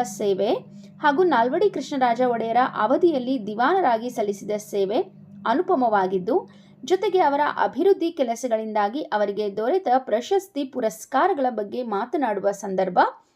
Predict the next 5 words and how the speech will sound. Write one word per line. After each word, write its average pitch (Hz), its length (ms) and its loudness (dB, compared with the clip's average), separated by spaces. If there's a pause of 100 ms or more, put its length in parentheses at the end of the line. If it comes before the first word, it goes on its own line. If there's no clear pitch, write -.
(200)
ಇದಾಗಿದೆ. 196 760 -2 (280)
ಸ್ವಾರಸ್ಯ, 202 560 -2 (480)
ಸಾಧನೆಯ 392 560 4
ಹಾದಿಯಲ್ಲಿ 262 600 0
ಎದುರಾಗುವ 233 600 0